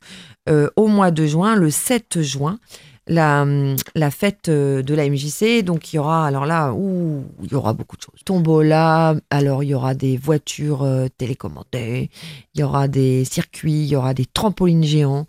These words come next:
Il va y avoir aussi, euh, un manège à force parentale.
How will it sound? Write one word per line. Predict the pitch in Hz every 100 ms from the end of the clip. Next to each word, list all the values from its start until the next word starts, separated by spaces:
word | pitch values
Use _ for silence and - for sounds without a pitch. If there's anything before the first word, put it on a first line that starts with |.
| - 160 - - -
Il | 160
va | 156
y | 151
avoir | 151 147 156 147
aussi, | 151 - - 160 151
euh, | 139 135 135 - -
un | 147 143
manège | 160 185 185 180 175 165 151
à | 143
force | - 202 -
parentale. | 185 165 160 147 131 151